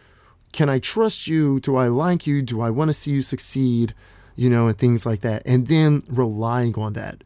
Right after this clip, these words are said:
You know, I've been out there for four years and now I'm making a, a film. And so many times, you know, working on so many sets, stuff like that, you shake hands, high fives at the end of the day, and people are like, "Oh, this was great.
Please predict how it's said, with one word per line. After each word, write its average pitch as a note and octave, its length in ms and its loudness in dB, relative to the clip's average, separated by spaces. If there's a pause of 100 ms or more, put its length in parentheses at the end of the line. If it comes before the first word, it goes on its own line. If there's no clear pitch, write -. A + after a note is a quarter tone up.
You A#2+ 100 -2
know, A#2 260 0
I've B2+ 260 -2
been B2+ 100 0
out B2+ 140 -2
there C3 100 0
for A#2+ 80 -4
four A#2+ 240 -2
years B2+ 240 0
and A#2 80 -2
now A2+ 80 -2
I'm A2+ 80 -2
making A#2 240 -2
a, A2 100 -4 (100)
a B2 100 -6
film. C3 360 -2 (400)
And A2+ 380 -2 (800)
so C#3+ 340 2
many C#3 240 2
times, C3+ 420 -2
you B2 60 0
know, A#2+ 80 2
working B2 280 0
on A#2+ 60 0
so B2+ 220 0
many C3 160 2
sets, B2 360 -4
stuff B2 140 -4
like A#2 140 -4
that, B2 240 -2
you A#2 120 -2
shake A2+ 300 -4
hands, A#2 300 -4
high A#2 140 -2
fives A2+ 240 -4
at A2+ 60 -6
the A2 80 -4
end - 40 -4
of G#2+ 40 -6
the A2+ 60 -4
day, A#2 80 -2
and A2 80 -4
people B2+ 180 -8
are C3+ 40 -6
like, - 80 -12
"Oh, D3 160 -8
this D#3 140 -10
was A#3 120 -10
great. A#3+ 400 -4